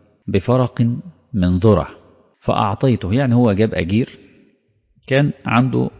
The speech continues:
مجموعة من الناس بيشتغلوا، الاتنين دول الراجل ده جاء وناس تشتغل عنده، فهو كان متفق مع الناس إن أنت هتاخد قد إيه؟ هاخد كذا،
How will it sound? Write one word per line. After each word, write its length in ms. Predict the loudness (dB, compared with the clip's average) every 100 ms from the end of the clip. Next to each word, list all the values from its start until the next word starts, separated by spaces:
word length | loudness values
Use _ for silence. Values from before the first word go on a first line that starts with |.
| -8 -2
مجموعة 420 | 0 2 2 2
من 120 | 0
الناس 440 | -2 -4 -6 -10 -16
بيشتغلوا، 440 | -12 -10 -10 -12 -18 _ _ _ -2
الاتنين 460 | -2 0 0 0
دول 240 | 0 0 0
الراجل 420 | 2 2 0 0
ده 280 | 2 0 -2
جاء 280 | -4 -4 -2
وناس 340 | -2 -2 -4 -6
تشتغل 420 | -10 -6 -4 -2
عنده، 280 | -2 -4 -6 -20 -20 _ _ _ -4
فهو 600 | 0 2 2 4 2 -2 -12 -12
كان 180 | -6 -4
متفق 360 | -4 -4 -4 -4
مع 260 | -4 -4 -2
الناس 300 | 0 -2 -4 _ _ _ -6
إن 160 | -4 -2
أنت 160 | -2 -2
هتاخد 300 | -2 0 -2
قد 200 | 0 0
إيه؟ 180 | 0 -2 -18 _ _ _ _ -8
هاخد 300 | -4 -4 -4
كذا، 260 | -8 -8